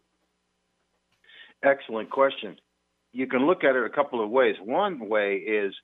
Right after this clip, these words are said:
if Orrin Hatch had not shaped much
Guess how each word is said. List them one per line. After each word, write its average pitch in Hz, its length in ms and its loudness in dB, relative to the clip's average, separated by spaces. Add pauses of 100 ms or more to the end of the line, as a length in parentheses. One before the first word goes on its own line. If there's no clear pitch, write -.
(280)
if 135 200 2
Orrin 196 400 2
Hatch 160 380 0 (100)
had 127 200 -2
not 135 220 4 (680)
shaped 143 400 2 (100)
much 127 380 -2